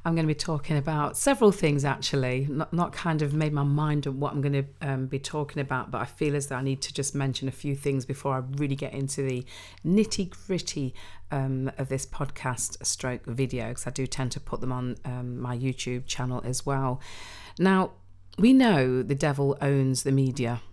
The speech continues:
in, in more ways than one. And, uh, if you look at Ephesians two two, um, I've used Strong's Concordance, of course, to make it a little bit more clearer. So I'm gonna read it, um, as, as I see it. "So wherein in time past ye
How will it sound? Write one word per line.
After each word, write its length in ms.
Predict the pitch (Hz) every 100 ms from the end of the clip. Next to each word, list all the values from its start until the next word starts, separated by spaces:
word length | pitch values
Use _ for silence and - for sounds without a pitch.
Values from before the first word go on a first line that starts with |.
| -
in, 240 | 139 131 131
in 100 | 135
more 240 | 135 143 143
ways 320 | 143 135 131
than 180 | 139 135
one. 380 | 139 131 127 131 - - - - -
And, 300 | 135 139 139
uh, 120 | 139
if 140 | 147 202
you 40 |
look 160 | 202 175
at 120 | -
Ephesians 580 | 139 185 175 156 147 139
two 240 | - 143
two, 460 | 143 - 143 156 202 -
um, 340 | 143 139 135 139
I've 160 | 139 139
used 240 | 139 135
Strong's 280 | - 139 135
Concordance, 640 | - 135 - 147 139 135
of 120 | 135 -
course, 260 | 147 135
to 80 | -
make 240 | 139 131 -
it 80 |
a 40 | 143
little 180 | 160 143
bit 140 | 135
more 240 | 135 131
clearer. 500 | - - 151 131 123 - - - - - -
So 120 | 151
I'm 80 | 156
gonna 160 | 170 165
read 340 | 165 185 170
it, 240 | 156 - -
um, 320 | 147 139 135 - - - -
as, 260 | 139 - -
as 180 | 143 147
I 400 | 139 139 135 - -
see 360 | 151 - 143 120
it. 240 | 107 - -
"So 220 | - 139
wherein 500 | 196 233 208 190 175
in 180 | 151 135
time 340 | - 135 131
past 500 | - - 208 - -
ye 140 | 135